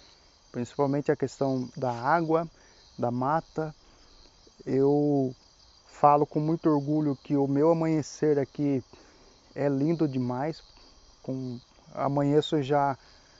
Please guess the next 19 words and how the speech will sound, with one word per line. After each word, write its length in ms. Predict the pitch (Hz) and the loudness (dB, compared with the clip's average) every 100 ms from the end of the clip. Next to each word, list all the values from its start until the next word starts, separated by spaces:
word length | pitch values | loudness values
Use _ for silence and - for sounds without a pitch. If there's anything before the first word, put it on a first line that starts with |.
| - - - | -20 -20 -10
com 100 | 135 | -4
uma 160 | 139 | -4
sintonia 600 | - 143 - 143 135 147 143 | -2 -4 0 0 2 2 2
perfeita, 880 | 151 139 - 143 151 180 - 185 - - - - - - - - - - - - | 2 2 0 0 2 0 -2 -6 -6 -20 -20 -20 -20 -20 -20 -20 -20 -20 -20 -10
é, 260 | 139 131 127 | -4 -2 -2
uma 420 | 127 131 135 139 | -2 -4 -2 0
harmonia, 680 | 143 139 139 160 156 135 117 - - _ - - - | 2 2 4 6 6 4 -2 -14 -20 _ -20 -20 -16
e 180 | - 127 139 | -8 -6 -2
é 100 | 135 | 0
lindo 360 | 139 170 185 160 | 4 6 6 4
de 120 | 135 | 2
ver 160 | 131 147 | 2 2
os 140 | 131 | 0
pássaros 500 | - 135 135 143 131 | 0 0 0 -2 -4
cantando 640 | - 131 - 143 139 131 127 | -4 -6 -4 -4 -2 -6 -8
na 400 | 131 123 123 120 | -8 -6 -6 -6
minha 240 | 120 127 127 | -6 -4 -4
janela, 720 | 120 120 139 156 151 147 143 - - - - - - - | -6 -6 -4 -4 -4 -6 -8 -16 -20 -20 -20 -20 -20 -12
ah, 340 | 123 120 120 | -10 -8 -8